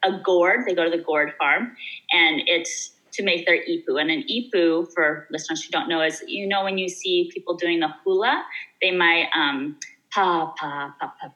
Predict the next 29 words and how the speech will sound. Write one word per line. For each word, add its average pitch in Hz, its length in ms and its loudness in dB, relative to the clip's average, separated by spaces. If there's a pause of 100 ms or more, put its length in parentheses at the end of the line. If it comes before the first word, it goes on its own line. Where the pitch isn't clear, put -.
pa, 143 380 -4
pa, 185 260 0
and 180 100 0
they 160 320 -2
kinda 180 240 2
tap 180 320 0
on 160 440 0 (140)
this - 640 -6 (100)
gourd-like 170 520 2 (200)
<laughs> 233 200 -4
musical 240 460 2
instruments. 226 680 2 (440)
So 320 100 2
that, - 320 4
that's - 220 2
an 247 100 -4
ipu. - 380 -10 (920)
And 226 160 0
so 240 140 -2
third 311 220 -2
grade 392 160 -2
is 381 60 -8 (500)
the 269 40 -6
year 226 140 0
you 214 180 -2
receive 180 440 -4
your, 175 140 0 (180)
you, 175 380 -2 (120)
you 175 320 -4